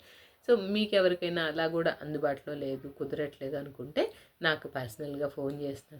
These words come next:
సరే నేను డిస్క్రిప్షన్లో ఇస్తానండి నా నెంబరు, కామెంట్ సెక్షన్లో. So మీరందరూ వీడియోస్ చూడండి, నన్ను ప్రోత్సహించండి, దాంతోపాటుగా మీరు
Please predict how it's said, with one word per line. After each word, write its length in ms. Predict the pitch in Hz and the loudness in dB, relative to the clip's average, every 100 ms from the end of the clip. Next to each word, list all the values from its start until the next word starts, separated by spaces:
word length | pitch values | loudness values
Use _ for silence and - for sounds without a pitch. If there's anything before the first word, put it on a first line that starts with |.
| 135 | -8
సరే 180 | 131 | -4
నేను 400 | 196 190 147 143 | 0 -2 -2 -8
డిస్క్రిప్షన్లో 680 | 135 156 - 180 - 180 151 | -8 -12 -10 -12 -6 -4 -2
ఇస్తానండి 600 | 135 - - 143 139 131 | -4 -6 -6 -6 -4 -8
నా 140 | 131 127 | -6 -6
నెంబరు, 580 | 131 127 127 190 247 269 _ - - - | -6 -4 -2 2 2 0 _ -20 -20 0
కామెంట్ 340 | 147 135 139 | 2 2 -6
సెక్షన్లో. 640 | - 135 - 135 135 226 370 - - _ - | -6 -8 -6 -8 0 2 0 -6 -20 _ 0
So 200 | 226 180 - | 2 2 -4
మీరందరూ 500 | 147 143 143 151 160 | -4 -2 0 2 0
వీడియోస్ 580 | 151 139 151 151 - 160 | 0 -2 2 2 0 -4
చూడండి, 500 | 139 135 131 131 135 | -2 0 -2 -2 -2
నన్ను 260 | 135 135 | -2 -4
ప్రోత్సహించండి, 1080 | 139 147 143 - 170 160 143 143 139 131 135 - - _ | -4 -2 -4 -2 0 0 -4 -10 -8 -6 -6 -12 -20 _
దాంతోపాటుగా 840 | 185 208 247 302 294 175 - 147 208 | 8 8 8 2 2 -2 -2 0 2
మీరు 680 | 214 180 202 247 339 302 | 2 2 4 6 6 4